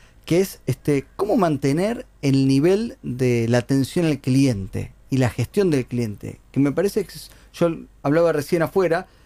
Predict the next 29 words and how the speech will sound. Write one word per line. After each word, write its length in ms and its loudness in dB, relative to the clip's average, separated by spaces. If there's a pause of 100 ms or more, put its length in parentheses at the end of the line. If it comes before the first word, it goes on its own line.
(260)
y 300 2
decía, 240 0
vos 120 2
tenés 240 0
trescientos 440 -2
cincuenta 360 0
locales. 480 -6 (480)
Una 220 0
franquicia 720 -2
que 160 -2
atiende 320 0
mal 160 2
a 20 0
un 100 -2
cliente, 540 0 (260)
estás 260 0
perdiendo 460 2
no 200 0
un 240 -4
cliente 360 0
para 140 0
una 80 2
franquicia, 460 -6
sino 240 -2
para 240 0
todas 240 2
las 100 -6
franquicias, 500 -12
¿no? 240 0